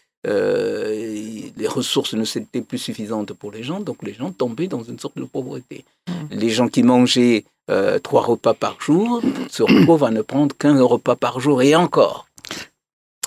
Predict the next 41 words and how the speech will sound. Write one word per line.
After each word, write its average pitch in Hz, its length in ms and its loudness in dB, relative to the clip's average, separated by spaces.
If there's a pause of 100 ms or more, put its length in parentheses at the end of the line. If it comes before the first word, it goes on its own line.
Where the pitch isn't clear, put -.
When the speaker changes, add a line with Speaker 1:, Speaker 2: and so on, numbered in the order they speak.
(180)
Speaker 1:
Donc, 117 180 2
Speaker 2:
Oui, 143 100 6
ça 127 80 4
Speaker 1:
euh, 113 80 8
Speaker 2:
s'est 120 140 4
vraiment 143 240 6
détérioré. 135 560 2
Speaker 1:
c'est, 127 200 2
Speaker 2:
Mm. 123 40 0
Speaker 1:
c'est, - 200 -4
les 123 100 2
choses 123 260 2
se 120 100 -2
sont 113 160 -2
Speaker 2:
Mm. 107 40 0
Speaker 1:
détériorées, 135 1000 2
on 135 120 2
le 104 100 0
voit 143 300 2
dans 110 160 -2
des 101 140 -6
familles, 123 400 -6
Speaker 2:
Mm. 160 100 0
Speaker 1:
hein, 160 200 2
euh, 113 340 -2 (480)
euh, 95 420 -4
donc 107 320 0
c'est 117 260 0
des 113 140 0
choses 127 260 0
qui 120 100 -6
sont 110 160 -2
difficiles. 131 540 -4
Alors, 113 220 0 (220)
donc 147 440 2
l'association 151 500 2
est 214 100 4
née 202 200 4
de 185 100 0
cette, 143 320 -4
euh, 107 200 4